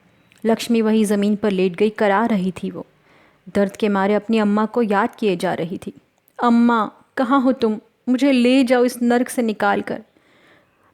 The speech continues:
मैं यहाँ नहीं रहना चाहती अम्मा, कहाँ हो? आ जाओ ना अम्मा। ये लोग मेरे साथ बहुत बुरा बर्ताव कर रहे हैं, मुझे बहुत दर्द हो रहा है अम्मा। अपनी अम्मा को याद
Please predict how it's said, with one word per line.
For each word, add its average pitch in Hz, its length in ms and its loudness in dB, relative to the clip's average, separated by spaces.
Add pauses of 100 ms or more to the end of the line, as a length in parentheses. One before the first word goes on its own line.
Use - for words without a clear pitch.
(100)
मैं 277 120 4
यहाँ 277 260 6
नहीं 285 340 6
रहना 269 280 6
चाहती 214 320 0
अम्मा, 214 320 0 (340)
कहाँ 254 360 2
हो? 247 260 2
आ 254 160 4
जाओ 233 280 2
ना 214 180 0
अम्मा। 214 340 -2 (1300)
ये 240 140 2
लोग 233 160 2
मेरे 233 300 2
साथ 240 180 0
बहुत 240 360 0
बुरा 247 300 2
बर्ताव 233 480 2
कर 202 200 -4
रहे 202 220 -2
हैं, 220 120 0
मुझे 254 220 2
बहुत 285 260 0
दर्द 277 420 0
हो 330 100 6
रहा 247 260 4
है 226 180 2
अम्मा। 208 340 0 (1400)
अपनी 196 280 -4
अम्मा 202 300 -2
को 214 140 -4
याद 208 360 0